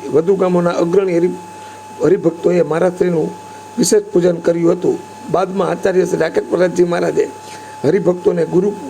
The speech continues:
પૂર્ણિમાના આશીર્વાદ પાઠવ્યા હતા. સંપ્રદાયની અર્થગુરુ પરંપરા છે. આપણે સૌ પરંપરા જાળવીએ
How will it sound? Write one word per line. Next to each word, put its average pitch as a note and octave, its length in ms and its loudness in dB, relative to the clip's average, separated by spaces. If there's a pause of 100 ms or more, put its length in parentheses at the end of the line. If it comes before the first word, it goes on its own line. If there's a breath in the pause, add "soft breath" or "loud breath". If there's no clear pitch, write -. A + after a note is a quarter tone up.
(960)
પૂર્ણિમાના F3 420 2
આશીર્વાદ F3 600 0 (100)
પાઠવ્યા E3 440 0
હતા. F3+ 200 -4 (2000)
સંપ્રદાયની F#3 640 0
અર્થગુરુ F3+ 680 0
પરંપરા F3 520 0
છે. E3+ 420 0
આપણે - 300 0
સૌ F3 220 2 (560)
પરંપરા F#3 440 2
જાળવીએ F3 520 2